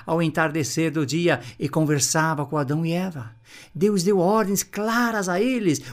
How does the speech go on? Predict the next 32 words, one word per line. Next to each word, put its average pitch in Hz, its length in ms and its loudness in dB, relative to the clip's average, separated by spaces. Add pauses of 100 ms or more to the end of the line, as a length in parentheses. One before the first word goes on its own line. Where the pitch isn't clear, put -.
o - 80 -4
que 208 100 2
deveriam 180 380 6
fazer 170 400 2
e 262 80 4
o - 40 0
que 185 140 2
não 247 160 6
poderiam 226 500 4
comer. 147 480 0 (520)
Parece 160 440 2
que - 100 -2
eles 151 240 4
não 139 160 4
entenderam 110 500 0
direito 160 480 0
ou 123 200 0
houve 165 280 2
uma 131 200 2
falha 226 320 0
na 139 80 0
comunicação 135 640 0 (260)
porque 196 540 6
preferiram 165 800 2
ouvir 160 400 0
a 156 60 2
serpente 165 500 -2
e 156 60 0
seguir 165 360 -2
a 160 60 0
sua 156 180 -2
própria 202 440 -2